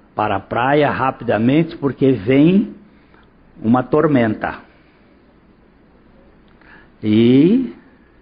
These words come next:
todo mundo achou aquilo muito esquisito, mas se você olhasse pro lado do Hermon,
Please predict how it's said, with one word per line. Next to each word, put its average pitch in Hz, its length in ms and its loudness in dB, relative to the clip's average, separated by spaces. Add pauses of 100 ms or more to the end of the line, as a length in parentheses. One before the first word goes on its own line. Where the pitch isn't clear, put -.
(800)
todo 110 240 0
mundo 117 320 2
achou 139 360 0
aquilo 127 340 0
muito 110 240 2
esquisito, 135 800 0
mas 95 400 -4 (840)
se - 120 -6
você 139 320 0
olhasse 139 600 0
pro 131 200 -2
lado 120 380 0
do 117 180 2
Hermon, 120 600 2